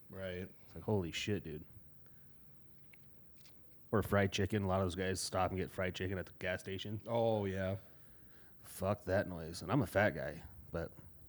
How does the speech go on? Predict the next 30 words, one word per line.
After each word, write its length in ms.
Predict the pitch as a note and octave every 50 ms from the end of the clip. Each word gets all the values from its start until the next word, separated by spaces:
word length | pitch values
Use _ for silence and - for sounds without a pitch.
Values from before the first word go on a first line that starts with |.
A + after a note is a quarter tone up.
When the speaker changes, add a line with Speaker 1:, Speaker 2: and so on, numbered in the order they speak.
| - - - - - - - - - - -
Speaker 2:
when 140 | - G2 A2+
it's 140 | B2 - -
hot 180 | A2 A2+ A2+ A#2
out, 220 | B2+ C3+ C#3 - - - - - - - - - - - - - - - - - - - - - - -
fruit 340 | - G#2+ A2 A#2+ B2+ C3 - - - - - - - - - - -
and 100 | E2+ D#2+
vegetables 460 | E2+ F2+ F#2 - - D2 D2 D2+ D2+
is 60 | D#2 E2
about 200 | D#2+ E2 D#2 C2+
all 140 | E2 E2+
I 40 | E2
eat. 280 | D#2 C2 D2+ E2+ E2+ - - - - - - - - - -
Speaker 1:
We 80 | G#2
should 160 | G#2 - B2
make 120 | A#2 G#2+ F#2
some 100 | - G#2+
appointments 460 | G2+ F2+ D#2+ - G#2+ G2+ G2+ G2 -
to 60 | - -
go 80 | G#2+
get 160 | G2 G2+ F2+
that 140 | - G2 F2+
stomach 340 | - - - G2 F#2+ F#2+ F2+
surgery 360 | - - G2+ G2 F2+ G2 F#2+
done. 240 | F2+ F#2+ F#2+ F#2 F2+ F2+ - - - -
Speaker 2:
Right? 240 | - F2 F#2 G#2 - - -
Speaker 1:
It's 80 | - -
fucking 200 | D#3+ - G2 F2
cheap 260 | - - C3 D#3 -
down 220 | - G3+ F3+ C#3 A2
there. 160 | F#2+ D2+